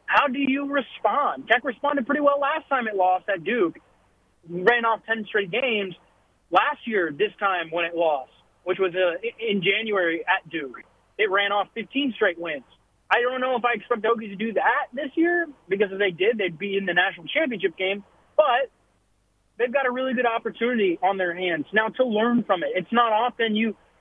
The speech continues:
you get a, like, like, they have not gotten a setback in February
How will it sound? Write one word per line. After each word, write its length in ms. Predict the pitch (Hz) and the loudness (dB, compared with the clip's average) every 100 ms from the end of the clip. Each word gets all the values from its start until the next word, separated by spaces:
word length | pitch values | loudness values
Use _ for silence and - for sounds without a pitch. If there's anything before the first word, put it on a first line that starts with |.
| - | -4
you 80 | 190 | 2
get 160 | 247 190 | 2 2
a, 60 | - _ _ - | -10 _ _ 0
like, 160 | 185 - _ - | 0 -2 _ -2
like, 140 | 202 | 0
they 120 | 175 254 | 2 2
have 100 | 254 | 2
not 260 | 233 269 220 | -2 -2 0
gotten 260 | 240 254 | -2 -2
a 100 | 196 - | -6 -2
setback 520 | 233 233 240 202 - - | -2 0 -2 -2 -10 -14
in 160 | 185 - | -12 -4
February 600 | 196 214 277 285 311 | -2 0 0 0 -2